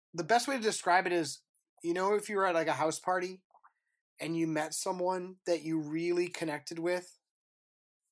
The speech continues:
and you just start talking to her and, like,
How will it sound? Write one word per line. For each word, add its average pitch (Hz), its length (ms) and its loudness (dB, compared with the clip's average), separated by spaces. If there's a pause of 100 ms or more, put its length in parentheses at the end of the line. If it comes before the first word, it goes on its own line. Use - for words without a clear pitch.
(280)
and 170 180 0
you 156 80 -4
just 170 240 -6
start 180 320 0
talking 160 440 2
to 185 60 -2
her 185 460 -4 (640)
and, 165 180 0
like, 147 320 0